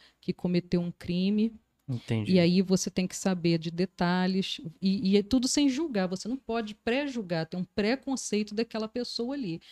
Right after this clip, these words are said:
Speaker 1: Então, o momento que você tá tratando daquele caso, que você sabe que ali foi um, um delito, mas que merece uma defesa, tem que ter a defesa, seja
Speaker 2: Sim.
Speaker 1: por um advogado,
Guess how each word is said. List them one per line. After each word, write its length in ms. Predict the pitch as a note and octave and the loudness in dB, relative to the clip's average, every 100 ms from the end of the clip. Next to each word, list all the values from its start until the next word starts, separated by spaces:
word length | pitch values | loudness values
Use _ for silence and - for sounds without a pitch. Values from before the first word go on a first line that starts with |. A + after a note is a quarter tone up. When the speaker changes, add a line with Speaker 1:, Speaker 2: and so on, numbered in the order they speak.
| - _ - | -20 _ -6
Speaker 1:
Então, 340 | G#3 A#3+ C4+ | -2 0 0
o 140 | - A3+ | 0 0
momento 380 | A#3+ B3+ E4 | 2 2 2
que 80 | - | 0
você 220 | C#4 C#4 C#4 | 0 0 0
tá 200 | C4 B3+ | 2 2
tratando 640 | B3+ B3 - C4 E4+ D4+ | 2 0 2 4 4 4
daquele 320 | B3+ - A#3+ | 4 4 2
caso, 340 | A#3 F#3 E3+ - | 2 0 0 -2
que 60 | |
você 220 | F#3+ G3+ A3 | -2 -2 0
sabe 300 | - A3 G#3 | 2 2 2
que 100 | G#3+ | 0
ali 140 | G#3+ | 0
foi 200 | - A3+ | 0 0
um, 300 | A#3 A#3 G#3 | 2 2 2
um 60 | A3 | 4
delito, 720 | A#3 A3+ G#3 F#3+ E3 - C#3+ - - - | 4 6 6 6 4 -2 -8 -10 -14 -4
mas 200 | F3 - | -4 0
que 120 | G#3+ | 2
merece 720 | A3 G#3 G3 G3 F#3+ - E3 - _ - E3+ | 4 6 6 4 2 0 -2 -4 _ -8 -2
uma 180 | F3 F3+ | 2 4
defesa, 520 | G3 - G3 G3 G3 - | 4 2 4 4 2 2
tem 160 | D#4 | 2
que 100 | - | 2
ter 160 | - G3+ | 2 2
a 40 | |
defesa, 640 | E3+ E3+ - E3+ F3 F3+ G#3 - | 2 -4 -6 -6 -4 -6 -12 -12
seja 360 | - F3+ G3 G#3+ | -2 2 2 2
Speaker 2:
Sim. 60 | |
Speaker 1:
por 100 | G3 | 0
um 40 | F3+ | -2
advogado, 800 | F3 E3+ D#3+ D#3+ E3+ F3 E3+ | -2 -2 0 2 2 2 -4